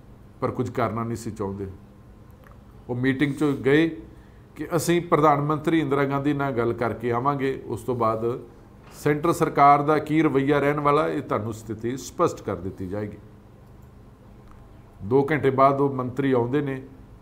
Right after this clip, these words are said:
ਫਿਰ ਅਕਾਲੀਆਂ ਦੀ ਮੀਟਿੰਗ ਹੁੰਦੀ ਆ ਤੇ ਉਹ ਮੰਤਰੀ ਸਾਫ਼ ਕਰ ਦਿੰਦੇ ਨੇ ਕਿ "ਚਾਹੇ ਤੁਸੀਂ ਸੰਤ ਜਰਨੈਲ ਸਿੰਘ ਭਿੰਡਰਾਂਵਾਲੇ ਦੀ ਜ਼ਿੰਮੇਵਾਰੀ ਲੈਣ ਨੂੰ ਤਿਆਰ ਆ, ਪਰ ਦੇਸ਼ ਦੀ ਪ੍ਰਧਾਨ ਮੰਤਰੀ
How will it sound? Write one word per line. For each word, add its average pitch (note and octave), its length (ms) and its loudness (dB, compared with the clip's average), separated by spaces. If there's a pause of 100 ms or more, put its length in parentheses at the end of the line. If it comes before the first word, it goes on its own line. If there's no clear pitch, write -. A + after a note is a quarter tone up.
(120)
ਫਿਰ D#3 260 2
ਅਕਾਲੀਆਂ C3 500 0
ਦੀ B2 160 -4
ਮੀਟਿੰਗ A2 420 -6
ਹੁੰਦੀ F#2+ 320 -10
ਆ G#2 40 -14 (1700)
ਤੇ A2 80 -4
ਉਹ A2 40 -4
ਮੰਤਰੀ A#2+ 340 -4
ਸਾਫ਼ C3 380 2
ਕਰ A#2+ 160 0
ਦਿੰਦੇ A2+ 360 -6
ਨੇ A#2+ 200 -8 (720)
ਕਿ C#3 100 -2
"ਚਾਹੇ D#3+ 320 6
ਤੁਸੀਂ F3+ 500 2
ਸੰਤ D3+ 340 -2
ਜਰਨੈਲ C#3 360 2
ਸਿੰਘ D3+ 200 -6
ਭਿੰਡਰਾਂਵਾਲੇ A#2+ 480 0
ਦੀ B2 100 0
ਜ਼ਿੰਮੇਵਾਰੀ A#2 600 -2
ਲੈਣ G#2+ 220 -4
ਨੂੰ A2 140 -6
ਤਿਆਰ G#2+ 300 -4
ਆ, F#2 120 -10 (1080)
ਪਰ A2 120 -4
ਦੇਸ਼ C#3 280 0
ਦੀ D3 80 0
ਪ੍ਰਧਾਨ B2 400 -2
ਮੰਤਰੀ A2 560 -6